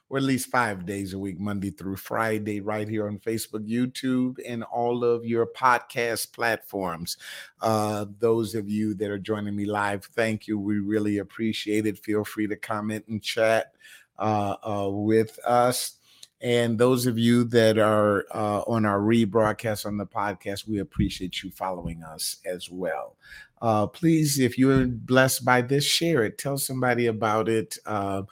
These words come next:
we, our, our goal is to continue to be a blessing to God's people through his word. So this week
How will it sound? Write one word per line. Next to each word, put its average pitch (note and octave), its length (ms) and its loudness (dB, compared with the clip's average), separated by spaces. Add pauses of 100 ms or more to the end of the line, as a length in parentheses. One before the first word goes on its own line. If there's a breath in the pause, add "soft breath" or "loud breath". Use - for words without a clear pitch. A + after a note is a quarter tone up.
(240 loud breath)
we, A2 320 6
our, G#2+ 560 2
our G#2 320 -2
goal G#2 500 -4
is G#2 300 -8
to - 220 -8
continue G2 680 -6
to F#2 280 -8 (280 loud breath)
be A2+ 140 4
a G#2 60 2
blessing G2+ 680 -2
to - 160 -10
God's F#2+ 400 -4
people F#2+ 480 -8
through F#2 220 -6
his E2 280 -8
word. - 480 -10 (540 loud breath)
So - 200 2
this D#3+ 440 0
week C3+ 460 4